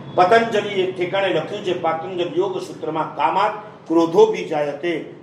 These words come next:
હું આ સૂત્રને જરાક ફેરવીને લખું છું, "માનાત ક્રોધો બીજાયતે." તમારો ક્રોધ સીધો સીધો નથી આવતો,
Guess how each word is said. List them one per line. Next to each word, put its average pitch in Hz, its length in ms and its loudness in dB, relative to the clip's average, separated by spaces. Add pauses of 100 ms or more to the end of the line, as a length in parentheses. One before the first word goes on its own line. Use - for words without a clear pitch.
હું 165 220 -2
આ 220 80 2
સૂત્રને 185 420 -6
જરાક 165 380 -2
ફેરવીને 190 420 -4
લખું 151 320 -6
છું, 165 340 -2 (280)
"માનાત 175 520 0 (200)
ક્રોધો 160 400 4
બીજાયતે." 151 880 -2 (180)
તમારો 175 360 2
ક્રોધ 160 340 -4
સીધો 165 380 -6
સીધો 160 300 -6
નથી 151 300 -8
આવતો, 131 360 -8